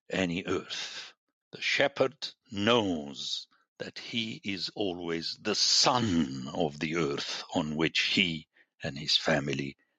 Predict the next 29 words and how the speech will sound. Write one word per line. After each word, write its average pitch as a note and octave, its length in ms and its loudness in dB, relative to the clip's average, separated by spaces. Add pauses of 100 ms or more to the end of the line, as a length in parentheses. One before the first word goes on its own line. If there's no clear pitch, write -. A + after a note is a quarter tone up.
(120)
and D#2+ 200 0
his D2+ 240 0
flock - 540 -2 (380)
tread. B1+ 300 2 (800)
Deep D4+ 300 4
down, F2+ 400 4
I'm A#2 200 4
not D#3+ 240 2
talking G#2+ 400 2
about G#2+ 360 2
mental A2+ 500 2
comprehension. - 760 -8 (280)
It - 340 -4
is F#3 160 0
so. - 360 4 (960)
If C#3 160 0
you C#3+ 100 2
start D#3+ 300 4
debating C3 540 2
with G#2 100 -2
the A#2+ 80 2
shepherd, E3+ 440 0
he C3 220 -2
would A#2 300 -2
just - 400 -2
tell G2 160 0
you, F2+ 320 -6
you G#2+ 180 0
know, E2+ 220 -2